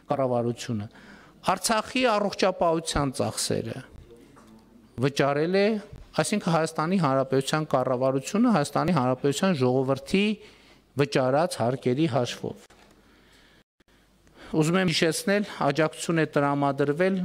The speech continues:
ամենատարբեր ծրագրերով, ը, Արցախի բնակչությանը, ը, ը,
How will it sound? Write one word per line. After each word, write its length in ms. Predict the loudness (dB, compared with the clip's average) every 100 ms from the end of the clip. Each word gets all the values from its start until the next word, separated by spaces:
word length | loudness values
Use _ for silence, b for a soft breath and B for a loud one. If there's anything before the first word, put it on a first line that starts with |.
| -2
ամենատարբեր 880 | 0 2 2 0 0 0 0 -2 -2
ծրագրերով, 800 | -2 0 2 0 0 0 0 -4
ը, 580 | -16 -20 -20 -14 -4 -2
Արցախի 540 | 0 0 0 -2 -2 -4
բնակչությանը, 800 | -2 -2 -4 -8 -4 -2 0 -2
ը, 760 | -2 -6 -18 -20 -20 -12 -2 0 2 0 -2
ը, 140 | -4